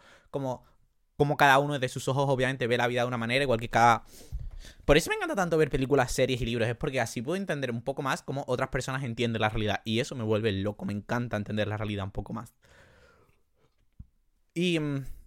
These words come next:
es algo que hemos hablado muchas veces, pero no hemos vuelto a hablar rollo full,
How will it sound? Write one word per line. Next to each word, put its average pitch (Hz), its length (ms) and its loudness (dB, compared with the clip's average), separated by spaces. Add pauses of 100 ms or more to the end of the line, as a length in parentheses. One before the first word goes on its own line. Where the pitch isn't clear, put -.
(1040)
es 127 80 0
algo 165 160 4
que 143 60 -4
hemos 143 120 -6
hablado 156 200 2
muchas 147 220 -6
veces, 143 240 -2
pero 151 180 -2
no 123 140 -6
hemos 147 160 0
vuelto 151 200 0
a - 20 4
hablar 123 320 2 (1080)
rollo 120 260 4
full, 170 420 8